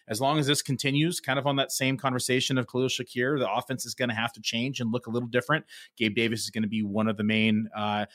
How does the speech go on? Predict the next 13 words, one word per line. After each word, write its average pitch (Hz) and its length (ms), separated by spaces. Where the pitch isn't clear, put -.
benefiters 113 440
of, 101 220
of, 104 260
of 104 140
this 110 160
change 104 320
of 98 80
offense. 92 400
So 110 280
I 113 100
like 135 240
Gabe 127 160
Davis, 120 480